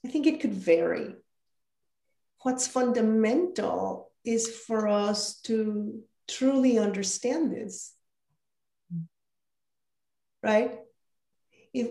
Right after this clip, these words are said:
because when we truly understand it,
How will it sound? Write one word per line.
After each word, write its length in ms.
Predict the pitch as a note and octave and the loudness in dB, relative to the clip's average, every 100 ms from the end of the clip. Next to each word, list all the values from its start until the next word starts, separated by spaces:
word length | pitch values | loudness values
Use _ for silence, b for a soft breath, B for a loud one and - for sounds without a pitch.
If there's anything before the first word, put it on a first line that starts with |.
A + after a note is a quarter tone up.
| A#3+ | -2
because 280 | C4 B3+ - | 2 2 4
when 200 | B3+ B3 | 4 6
we 200 | C4 - | 2 2
truly 560 | - - F4 F4 D#4 A#3+ | -2 0 2 4 4 4
understand 880 | G#3+ G#3+ - - - C4+ C#4+ C4 | 2 -2 -4 -4 0 2 4 2
it, 420 | G3 F#3 F#3 - | 2 -2 -4 -8